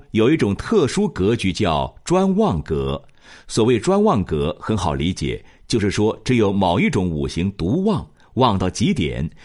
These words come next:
所以成为一个特殊格局。专旺格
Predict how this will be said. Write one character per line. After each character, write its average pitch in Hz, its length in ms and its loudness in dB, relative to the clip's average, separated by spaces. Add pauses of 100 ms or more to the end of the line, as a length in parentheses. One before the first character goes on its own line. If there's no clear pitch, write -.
(140)
所 165 200 2
以 127 80 4
成 127 240 -2
为 117 100 2
一 101 120 -2
个 98 120 -2
特 165 380 0
殊 190 260 -2
格 95 260 0
局。 65 400 -6 (540)
专 160 220 2
旺 143 180 2
格 90 360 0